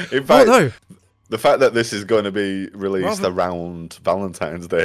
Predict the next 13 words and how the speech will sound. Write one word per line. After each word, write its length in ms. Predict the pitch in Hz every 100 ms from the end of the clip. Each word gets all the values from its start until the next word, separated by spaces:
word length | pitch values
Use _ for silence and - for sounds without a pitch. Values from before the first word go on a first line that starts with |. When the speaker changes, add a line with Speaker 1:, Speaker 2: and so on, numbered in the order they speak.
| 85
Speaker 1:
is 100 | 95
probably, 760 | 117 123 110 120 - 117 131 - -
<laughs> 220 | - - 120
I 20 |
don't 260 | 139 131
know 120 | 135 127
how 80 |
planned 320 | 110 104 101 107
that 160 | 107
is 180 | 90 90
either. 320 | 107 95 87 -
<laughs> 40 | _ _ - 139 -
Speaker 2:
Uh, 160 | 170